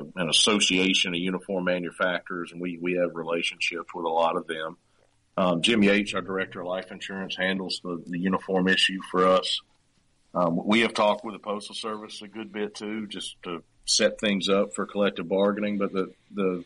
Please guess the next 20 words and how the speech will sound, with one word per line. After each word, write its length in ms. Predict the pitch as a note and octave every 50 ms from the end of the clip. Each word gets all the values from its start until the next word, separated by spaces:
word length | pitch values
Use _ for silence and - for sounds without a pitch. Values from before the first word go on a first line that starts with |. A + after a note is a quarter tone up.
| _ -
listener 420 | A2 B2 C3+ C3 - - G#2+ G2+
asking 320 | G#2 G#2+ G#2 G2 - F#2 F2
the 60 | E2
questions 440 | - G#2+ G#2 F#2+ - - E2+ D#2 D#2+
is 100 | E2 G2
absolutely 500 | G2 G2 - - F#2+ F2+ F2 - C#2+ D2+
right. 340 | E2 F2 F2 - - - - _ _ _ _ _ _ _ _ _ _ _ _ _ _ _ _ _ _ _ _ - - - - _ _ - - G#2+
Just 260 | A2 B2 C3+ B2 - B2
a 100 | A2 G#2+
normal 720 | A2+ A#2 A#2+ B2+ B2+ B2 A#2+ A#2 A2+ A2 G#2+ - - - _ _ _ _ _ _ -
increase 760 | A#2+ B2 B2 A2 - - A2 A2 G#2+ G#2+ G2+ G#2 - - - -
in 420 | G#2 G#2+ G#2 G2+ F#2+ F#2+ F#2 F#2+ F#2+
uniform 500 | A2+ A2+ A2 G#2 - A2 G#2+ G#2 G2 F#2
allowance, 760 | F2 F#2 G2+ A2 G#2+ G2 F2 F2 F2 F2 - - - - - - _ _ _ _ _ _ _ _ _ _ _ _ _ _ _ _
or 280 | - G2+ G#2 G#2+ G#2 G2+
even 440 | G#2+ B2 C#3 A#2+ A2+ G#2 G#2 G#2 G#2 - _ _
maybe 260 | G2 G2 G#2 A2+ A2 G#2+
a 120 | F#2+ F2+ F2+ - -
larger 500 | A2 A2+ D3 E3 - - F#2 E2 E2+ E2
than 360 | E2 F2+ E2+ E2 E2+ E2 D#2+